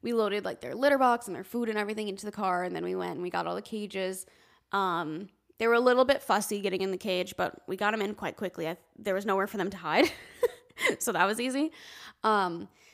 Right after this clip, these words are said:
and the, uh, car ride was way different than I was expecting.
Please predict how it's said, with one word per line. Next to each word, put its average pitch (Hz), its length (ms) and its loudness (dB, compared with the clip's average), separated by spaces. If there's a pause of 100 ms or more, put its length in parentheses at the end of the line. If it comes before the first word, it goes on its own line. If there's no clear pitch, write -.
(320)
and 247 280 2 (100)
the, 240 460 6 (560)
uh, 220 340 2
car 285 400 2
ride 240 240 8
was 220 240 0 (100)
way 208 360 0
different 277 320 2
than 240 80 -2
I 202 180 -2
was 196 140 -4
expecting. 220 880 -8